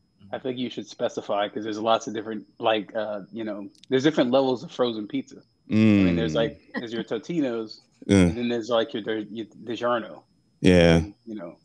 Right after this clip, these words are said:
Speaker 1: it's, it's not exactly the same thing.
Speaker 2: Yeah, like,
Speaker 1: But
Speaker 2: like,
Speaker 1: what,
Speaker 2: sure.
Speaker 1: what, where in the scale would, would Peacemaker fall on the,
Speaker 2: Man.
Speaker 1: uh, the frozen pizza scale?
Speaker 2: I'm, I'm gonna have to go, I'm gonna have to go, let's see. Ooh.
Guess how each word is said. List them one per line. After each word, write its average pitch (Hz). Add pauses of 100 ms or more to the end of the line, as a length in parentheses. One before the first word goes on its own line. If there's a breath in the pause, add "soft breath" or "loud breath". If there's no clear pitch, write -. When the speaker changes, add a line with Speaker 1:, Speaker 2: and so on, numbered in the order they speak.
(160)
Speaker 1:
it's, 110
it's 107
not 123
exactly 107
the 107
same 104
thing. 104
Speaker 2:
Yeah, 90
like, 92
Speaker 1:
But -
Speaker 2:
like, 90
Speaker 1:
what, 120
Speaker 2:
sure. 110
Speaker 1:
what, 120 (720)
where 127
in 131
the 123
scale 123
would, 113
would 110
Peacemaker 110
fall 107
on 107
the, 104
Speaker 2:
Man. 101
Speaker 1:
uh, 76 (460)
the 110
frozen 110
pizza 107
scale? -
Speaker 2:
I'm, 101 (160)
I'm 120
gonna 131
have 117
to 117
go, 101
I'm 107
gonna 123
have 123
to 120
go, 101
let's 95
see. 87 (120)
Ooh. 85